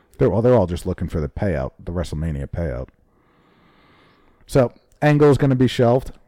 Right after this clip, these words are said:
He came out yesterday in Pittsburgh, Pennsylvania, uh, where he said that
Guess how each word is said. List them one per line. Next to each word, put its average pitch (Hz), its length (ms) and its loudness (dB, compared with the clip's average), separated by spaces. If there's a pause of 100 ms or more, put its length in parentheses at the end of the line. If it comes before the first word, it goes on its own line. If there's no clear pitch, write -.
He 107 260 0
came 107 300 -2
out 98 160 -2
yesterday 113 580 -2 (680)
in 101 120 -6
Pittsburgh, 101 480 -4
Pennsylvania, 104 600 -2 (1600)
uh, 90 320 -4 (960)
where 117 220 2
he 107 120 2
said 101 420 -2
that 95 240 -4